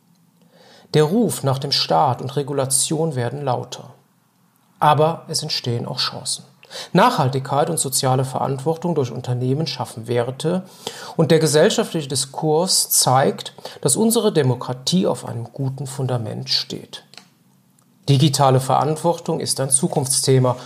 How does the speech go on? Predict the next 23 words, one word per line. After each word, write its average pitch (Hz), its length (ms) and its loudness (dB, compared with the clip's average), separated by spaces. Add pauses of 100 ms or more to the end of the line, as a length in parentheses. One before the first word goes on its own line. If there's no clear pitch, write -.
(260)
und 196 200 -2
kein 120 340 -4
kurzer - 480 -6
Trend. - 480 -14 (1040)
Damit 165 340 4
sich 139 180 0
die 139 120 -4
Digitalisierung 131 1080 -2
nicht 135 180 -8
von 147 160 0
einer 139 240 2
Utopie 151 520 -2
in 165 80 0
eine 165 180 2
Dystopie 131 560 0
verwandelt, 123 720 0 (480)
muss 160 300 4
ein 170 180 2
ethischer 135 340 -2
Kompass 143 500 0
für 120 140 -2
digitale 131 640 0
Transformation 120 960 0